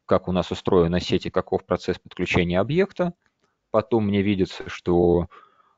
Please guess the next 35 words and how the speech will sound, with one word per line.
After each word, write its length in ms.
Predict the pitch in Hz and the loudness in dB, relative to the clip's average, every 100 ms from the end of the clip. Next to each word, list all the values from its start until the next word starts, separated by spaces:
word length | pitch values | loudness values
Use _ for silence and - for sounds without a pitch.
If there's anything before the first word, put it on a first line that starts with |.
| - | -4
вы 180 | 95 95 | 0 2
продолжаете 720 | 95 98 101 110 95 87 90 | 2 4 4 6 6 4 0
учиться 380 | 90 - 95 95 | -4 -4 -6 -4
более 320 | 92 92 87 | 0 0 0
глубоко, 680 | 87 90 85 92 - 90 85 90 | -2 -2 0 -2 -2 -2 -2 -6
при 120 | - 95 | -4 -4
этом 260 | - 90 | -4 -4
делая 340 | 90 95 85 87 | -2 0 0 -2
рутинные 500 | 95 - 92 87 85 | -2 -4 -2 -2 0
операции, 460 | 90 92 87 - | 2 2 0 -4
где 160 | 85 87 | -4 -2
нельзя 340 | 90 87 92 | -2 0 0
навредить, 600 | 87 82 95 104 170 - - - | -2 -2 -2 -2 -6 -8 -20 -10
то 60 | 143 | -8
есть 120 | 143 | -8
подключение 540 | - - 147 - 143 139 | -10 -10 -6 -4 -4 -2
новых 320 | 139 131 - | -2 0 0
объектов 460 | 123 135 131 127 - | 0 0 -2 -6 -10
и 40 | |
постепенно 580 | - - - - 117 110 | -8 -10 -6 -2 0 2
разбор 400 | 107 113 117 110 | 2 2 0 0
разовых 440 | 113 107 107 104 - - - | 2 0 0 -6 -8 -12 -18
инцидентов 600 | 101 107 104 98 - - | -16 -6 -4 -2 -6 -8
низкого 340 | 104 - 98 | -10 -6 -6
приоритета. 720 | - 101 104 98 98 - 98 - _ _ _ _ _ | -2 -2 -2 -2 -4 -4 -10 -20 _ _ _ _ _
И 100 | 180 | -6
где-то 300 | 165 131 - | 2 2 2
через 220 | - 98 95 | -2 -2 0
несколько 420 | 113 - 92 95 | 0 -2 0 2
месяцев 420 | 107 107 - 82 | 2 0 -6 -6
выходите 480 | 87 - 92 87 90 | -4 -2 -4 -4 -2
на 100 | 92 | -2
смену, 400 | - 135 143 101 | 0 -4 -2 -4
то 120 | 85 | -2
есть 320 | 82 - - | -2 -4 -20